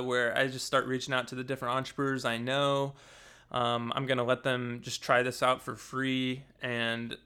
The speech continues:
start tracking it with them. And ideally, like, I'm gonna be a part of the data anal-, analysis part too, like,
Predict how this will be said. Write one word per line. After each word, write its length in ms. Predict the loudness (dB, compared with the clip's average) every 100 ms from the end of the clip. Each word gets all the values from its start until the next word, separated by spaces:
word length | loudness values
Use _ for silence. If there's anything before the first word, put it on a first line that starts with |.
| _ _
start 400 | -2 4 4 4
tracking 460 | 2 6 6 4 -4
it 100 | -2
with 180 | -4 -2
them. 400 | -2 -2 -4 -10 -18 -20 -20 -8
And 100 | 2
ideally, 520 | 4 4 2 2 4 6
like, 240 | 4 4
I'm 180 | 0 2
gonna 200 | 2 2
be 260 | 2 4 4
a 80 |
part 420 | 2 0 4 6 6
of 360 | 4 2 -4
the 580 | -2 0 0 2 0 0 -6 _ -10
data 320 | 2 4 4 2
anal-, 540 | 2 2 2 0 0 -6 _
analysis 560 | -6 2 4 4 0 -6
part 320 | 0 0 0
too, 280 | -2 -2 0
like, 360 | -2 -4 -6